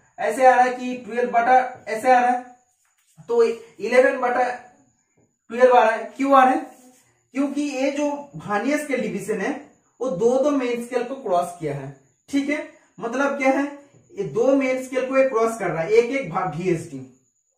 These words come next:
तो इसीलिए दो को cross कर रहा है, ये double scale है,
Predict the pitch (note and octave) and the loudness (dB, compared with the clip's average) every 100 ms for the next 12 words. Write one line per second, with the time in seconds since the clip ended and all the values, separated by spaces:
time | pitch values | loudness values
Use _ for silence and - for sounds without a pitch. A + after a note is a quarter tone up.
0 | _ _ _ _ C4 B3 A#3+ C4+ B3+ A3+ | _ _ _ _ -18 -14 -10 -4 -2 0
1 | B3 C4 A#3 A3 G#3+ G#3 F#3+ G#3 - - | 0 0 -4 -2 -2 -2 -2 -2 -4 -12
2 | - - G3+ A3+ C#4 - E3+ C#3+ C#3 | -6 2 2 4 0 -2 -6 -8 -8